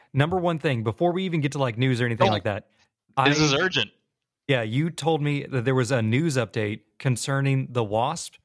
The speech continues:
Speaker 1: on your mail route for the,
Speaker 2: <laughs> Oh,
Speaker 1: the
Speaker 2: yeah,
Speaker 1: old lady
Speaker 2: this
Speaker 1: or
Speaker 2: is
Speaker 1: something?
Speaker 2: incredibly urgent. I actually am allergic to wasps. I went to the hospital for th-, seven days. No, I,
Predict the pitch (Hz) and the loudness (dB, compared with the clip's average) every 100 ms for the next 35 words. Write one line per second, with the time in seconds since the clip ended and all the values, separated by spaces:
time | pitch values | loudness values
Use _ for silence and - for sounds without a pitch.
0 | _ - - 127 123 120 113 107 123 135 | _ -20 -4 0 2 0 0 -2 -2 0
1 | 147 180 180 - - 139 123 127 123 - | -2 -4 -6 -12 -2 0 0 -2 -2 -2
2 | 135 151 147 147 143 139 147 175 151 170 | 0 2 2 2 2 2 0 -2 -2 -2
3 | 139 127 123 110 110 - - - _ _ | -2 0 0 -2 -4 -8 -20 -20 _ _
4 | - 143 143 160 175 - 160 147 143 143 | 0 2 2 0 0 -2 0 2 2 0
5 | 131 131 143 143 135 117 123 127 - 127 | 0 0 0 -2 -2 2 2 2 0 -4
6 | 123 123 113 113 120 131 - 123 110 - | -4 -2 0 2 2 2 -2 -2 0 -2
7 | 107 110 - - 117 107 107 104 104 98 | -4 -12 -10 -2 0 0 -2 -2 -2 -6
8 | - _ - 110 107 110 - - 135 | -10 _ -6 -2 -2 -4 -4 0 0